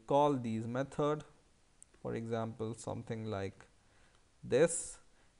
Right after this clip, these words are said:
you want to add two values, you can just call add two integer, one comma thirty-six. So it will, uh, by default, Java knows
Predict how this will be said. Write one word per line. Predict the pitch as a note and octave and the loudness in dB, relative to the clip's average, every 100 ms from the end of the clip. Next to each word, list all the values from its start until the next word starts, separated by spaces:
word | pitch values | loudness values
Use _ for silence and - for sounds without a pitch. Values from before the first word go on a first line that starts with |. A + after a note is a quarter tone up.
| - | -14
you | C3+ A#2+ | -6 -2
want | A#2 A#2+ A#2+ B2 | 2 2 0 -2
to | A#2 A2+ | 0 0
add | A2 A#2+ A#2+ A#2 | 2 4 2 0
two | B2 A2+ | -2 2
values, | A#2 B2+ D#3 - | 2 2 -2 -2
you | B2 | -8
can | A#2 A2+ A2 | -6 -6 0
just | A2+ A#2+ - - - - _ _ - _ _ - - | 0 0 -4 -16 -18 -20 _ _ -20 _ _ -20 -6
call | A#2 A2 G#2+ - | 0 0 0 -2
add | A#2+ A#2 A#2+ A#2+ A#2+ C3 - _ _ - _ _ - | 0 4 4 4 2 -2 -6 _ _ -20 _ _ -2
two | C3+ C3 | 2 2
integer, | B2 A#2 B2 A#2+ G2 F#2+ E2 - | 0 -2 -2 -2 -2 -2 -4 -6
one | A#2 A#2+ D3 D#3+ - - - - - - - | 2 2 2 -4 -12 -20 -20 -20 -20 -16 -2
comma | A#2+ A2+ A2+ A2+ A2+ A#2+ A#2+ - | 0 0 -2 -2 -2 -4 -8 -10
thirty-six. | - - B2 A#2 A#2 - _ _ - - - - - - - - - - - - _ _ _ - - - | -4 -4 -4 -6 -8 -12 _ _ -20 -20 -20 -20 -14 -10 -4 -4 -4 -14 -14 -20 _ _ _ -20 -20 -14
So | - C3+ | -2 0
it | C3 | 2
will, | C3 C3+ | 2 2
uh, | - C3+ | 2 -2
by | C3 C3+ E3 | 4 8 8
default, | D#3+ C#3+ - B2+ A#2+ A#2+ C3 - - C3 | 8 2 4 6 6 4 -2 -10 -16 -2
Java | B2+ B2 A#2+ B2 | 4 4 4 2
knows | A#2+ B2 D3 D3+ C3 C3 | 2 2 2 4 2 0